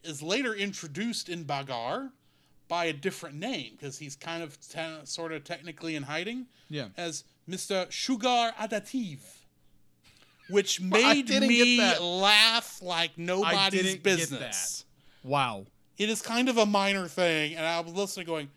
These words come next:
Speaker 1: "Wait, they didn't just say that, did they?" Reverse, reverse, reverse. Yep,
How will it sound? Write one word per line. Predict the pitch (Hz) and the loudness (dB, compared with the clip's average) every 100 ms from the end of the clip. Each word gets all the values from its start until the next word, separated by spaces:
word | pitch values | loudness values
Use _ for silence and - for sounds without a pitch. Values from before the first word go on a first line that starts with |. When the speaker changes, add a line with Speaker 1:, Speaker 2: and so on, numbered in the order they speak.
| _ _ | _ _
Speaker 1:
"Wait, | - 233 190 170 | 0 4 6 6
they | 233 | 2
didn't | 285 214 | 2 -2
just | 185 - | -4 -2
say | 247 214 | 0 2
that, | 156 143 | 2 -2
did | 180 190 | -6 -2
they?" | 240 233 202 151 | -2 -2 -8 -18
Reverse, | 127 127 131 131 | -12 -8 -8 -8
reverse, | 127 120 123 - | -12 -14 -12 -12
reverse. | 123 123 127 131 - _ _ _ _ _ _ _ _ _ | -12 -12 -12 -12 -16 _ _ _ _ _ _ _ _ _
Yep, | - 147 240 | 0 2 2